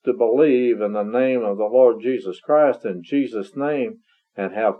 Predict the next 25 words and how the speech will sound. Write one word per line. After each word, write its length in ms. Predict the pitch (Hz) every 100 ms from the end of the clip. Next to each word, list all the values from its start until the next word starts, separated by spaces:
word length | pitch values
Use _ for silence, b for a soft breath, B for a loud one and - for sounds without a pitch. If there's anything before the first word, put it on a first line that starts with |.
| -
faith 360 | 123 120 117
in 180 | 113 101
that 240 | 101 95
name, 520 | 98 113 151 151 131 104
and 220 | 104 95
believe 680 | 95 95 120 175 165 147 -
that 180 | 98 -
what 180 | 127 117
the 80 |
Word 220 | 107 131 110
of 100 | 107
God 280 | 151 160
says, 380 | - 160 180 156
that 180 | 107 98
His 240 | 143 -
name 520 | 131 147 170 147 135 117
is 140 | 104
above 380 | 110 127 135 120
every 360 | 143 214 180
name. 420 | 104 101 107 226 - b b b
And 180 | - 110
then 160 | 123 113
when 200 | 127 127
you 120 | 139
do, 420 | 131 143 175 202